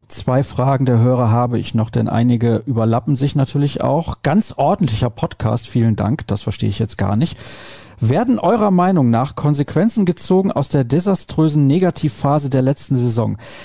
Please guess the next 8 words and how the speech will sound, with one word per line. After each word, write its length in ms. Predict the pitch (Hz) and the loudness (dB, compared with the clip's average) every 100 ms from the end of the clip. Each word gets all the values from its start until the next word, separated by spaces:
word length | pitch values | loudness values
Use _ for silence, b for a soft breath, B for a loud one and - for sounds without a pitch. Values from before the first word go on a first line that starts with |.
| B B | B B
Diese 200 | 143 214 | -2 0
kann 200 | 233 175 | 0 2
man 120 | 160 143 | 4 4
nicht 260 | 214 - | 2 2
nur 120 | 175 | 2
Lucien 360 | 156 190 - 151 | 4 2 0 -2
Favre 480 | - 180 226 139 117 | 0 0 0 -2 -2
anhängen. 440 | 110 95 107 - | 0 0 0 -4